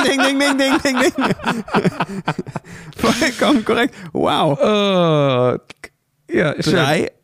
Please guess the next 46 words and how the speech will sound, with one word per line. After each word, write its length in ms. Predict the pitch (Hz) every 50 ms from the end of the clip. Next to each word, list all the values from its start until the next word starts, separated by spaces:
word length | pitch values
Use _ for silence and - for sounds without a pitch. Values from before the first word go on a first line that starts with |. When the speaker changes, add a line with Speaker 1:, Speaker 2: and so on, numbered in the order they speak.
| _ _ _ _ _ _ -
Speaker 1:
drei 360 | 151 143 127 107 131 165 - - -
Euro 340 | 120 120 127 156 196 247
neunundneunzig. 840 | 233 - 95 95 113 147 185 208 277 359 330 - - - 82 - - _ -
Speaker 2:
Wir 180 | - 131 131 123
waren 280 | 123 120 127 143 170 175
mal 180 | 175 170 175
Stars, 480 | - - 180 156 120 101 101 - - - _ 330
auf 160 | 254 120 117
jeden 180 | 120 117 117
Fall. 320 | 113 123 110 101 98 110 - -
Speaker 1:
Ja. 240 | 233 214 151 175 220 _ _ _ _ - _ _ _ _ -
Äh, 200 | 135 120 117 78
was 180 | 90 139 131 -
für 120 | - 120
ein 260 | 95 98 101 85 - - _ _ _ _ _ _ _ _ _ _ _ - -
Poster, 340 | - - - 107 - - 139
pass 220 | - - 117 - 90
auf, 260 | 107 107 147 - -
das 180 | - - - _
muss 100 | - -
ich 60 | -
dir 80 | - 92
einmal 160 | 113 101 98
zeigen. 400 | - - 107 107 117 139 160 160 _ _ _ _ _ _ _ _ _ _ _ _ _ - -
Das 200 | - - - -
ist 120 | - -
ja 60 | - -
der 140 | - - _
Wahnsinn. 380 | - - - - _ - - - _ _ _ _ _ _ _ _ _ _ _ _ _ _
Das 180 | - 143 - -
kostet 260 | - 147 - 139 -
allerdings 360 | 113 123 123 123 123 123 -
vier 220 | - - 139 135 123
neunundneunzig. 680 | 117 107 110 110 110 110 110 117 - - 160 160 - -
Ich 180 | - 160 139 -
sehe 320 | 147 143 147 156 147 131
auch, 160 | 123 131 - -
dass 160 | - 131 -
es 120 | 135 - 143
hochwertiger 560 | 123 117 - - 113 110 120 110 120 117 123
ist. 260 | 131 135 - - _
Timo, 260 | - 160 160 170 190 185
das 200 | - 156 - -
muss 220 | 135 135 127 -
auf 100 | 127 -
Instagram. 440 | 113 - - - - - - 123